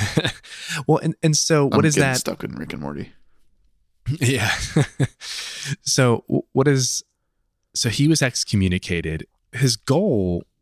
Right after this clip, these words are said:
Speaker 1: was his goal to remake everything or to conquer everything to bring order to it?
Speaker 2: His goal
Speaker 1: And
Speaker 2: in
Speaker 1: he
Speaker 2: the
Speaker 1: w-,
Speaker 2: movie?
Speaker 1: 'Cause he, no, no, no, just in general with his life. 'Cause he kept saying, like, "I'm the," it was very Thanos-y, like,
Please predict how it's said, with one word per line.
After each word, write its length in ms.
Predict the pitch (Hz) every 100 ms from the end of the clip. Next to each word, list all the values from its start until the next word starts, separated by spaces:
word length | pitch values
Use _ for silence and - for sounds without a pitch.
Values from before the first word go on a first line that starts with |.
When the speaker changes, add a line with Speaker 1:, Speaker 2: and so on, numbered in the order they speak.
| _ _ _ _ _ _ _ _ _
Speaker 1:
was 140 | 135 131
his 140 | 127
goal 180 | 117 117
to 80 | 104
remake 520 | 101 101 90 92 117
everything 520 | 131 143 143 143 139
or 60 | 120
to 300 | - - -
conquer 480 | - 156 170 160 95
everything 680 | 82 87 85 92 87 85 85
to 100 | 95
bring 160 | 87 85
order 300 | 101 101 87
to 180 | - -
it? 180 | - - _ _ _ _ _ _ - - _ _ _ _
Speaker 2:
His 160 | - -
goal 160 | 123
Speaker 1:
And 80 | 117
Speaker 2:
in 0 |
Speaker 1:
he 60 | 139
Speaker 2:
the 140 | 104
Speaker 1:
w-, 80 | 110 165
Speaker 2:
movie? 120 | 190 - _ _ _
Speaker 1:
'Cause 160 | 147 -
he, 160 | 165 -
no, 240 | 151 135 120
no, 100 | 110
no, 100 | 95
just 200 | - -
in 120 | 113
general 500 | 101 95 85 71 - -
with 120 | 104
his 200 | 101 95
life. 340 | 90 85 -
'Cause 140 | - -
he 80 | 127
kept 240 | 160 -
saying, 460 | - 143 127 120 110
like, 340 | 101 95 - -
"I'm 200 | 107 107
the," 200 | 104 - _ _ _
it 120 | 127
was 100 | 127
very 220 | 107 127 135
Thanos-y, 800 | - 127 107 92 85 - - -
like, 280 | 95 98